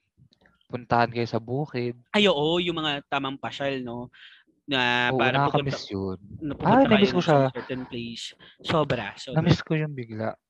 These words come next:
Speaker 1: Nakakamiss.
Speaker 2: Mm-mm.
Speaker 1: Yung magbabatuhan kayo ng tayo ng kalabaw.
Speaker 2: <laughs> Ano kayo
Speaker 1: Ay,
Speaker 2: sa irrigation?
Speaker 1: oo.
Speaker 2: Slide kayo sa irrigation.
Speaker 1: Naalala ko,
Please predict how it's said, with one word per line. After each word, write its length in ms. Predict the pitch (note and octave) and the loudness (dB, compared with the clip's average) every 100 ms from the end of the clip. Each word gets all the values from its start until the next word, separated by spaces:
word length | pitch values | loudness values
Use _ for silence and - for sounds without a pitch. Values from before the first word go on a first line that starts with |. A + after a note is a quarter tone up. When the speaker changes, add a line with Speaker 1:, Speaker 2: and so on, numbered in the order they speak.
| _ | _
Speaker 1:
Nakakamiss. 880 | B2 A#2+ A#2 A2 G2+ G2+ F#2+ - - - | -4 0 2 0 -2 -4 -4 -6 -6 -10
Speaker 2:
Mm-mm. 720 | D#3 D3 B2+ - - - B2+ | -8 -8 -10 -14 -18 -12 2
Speaker 1:
Yung 80 | C3+ | 4
magbabatuhan 560 | C#3+ C#3+ C#3 D3 C#3+ C3 | 6 6 6 6 6 8
kayo 160 | C3+ | 6
ng 180 | C3 C3 | 4 2
tayo 200 | B2 A#2+ | 2 4
ng 160 | B2 A#2 | 2 2
kalabaw. 560 | C3 C#3+ C#3 B2+ A#2+ A#2+ A#2+ - | 2 4 4 2 0 -2 -2 -2
Speaker 2:
<laughs> 1400 | - G#3 F#3+ - - - - - _ G3 F#3 F3 D#3 - | 0 0 -2 -4 -8 -10 -12 -14 _ 0 0 -2 -6 -4
Ano 100 | F3 E3+ | 0 6
kayo 80 | F3 | 8
Speaker 1:
Ay, 80 | |
Speaker 2:
sa 60 | C#4 | 10
irrigation? 480 | C4+ A3 A3+ A#3+ B3 | 10 10 10 8 8
Speaker 1:
oo. 240 | B3 A#3+ | 8 6
Speaker 2:
Slide 240 | G3+ D#3 C#3+ | 4 -2 -2
kayo 160 | C#3 | -4
sa 80 | C#3 | -6
irrigation. 440 | C3 B2 C3 - - | -8 -8 -6 -4 4
Speaker 1:
Naalala 320 | F#3 G3 G3 | 6 8 8
ko, 100 | F#3 | 6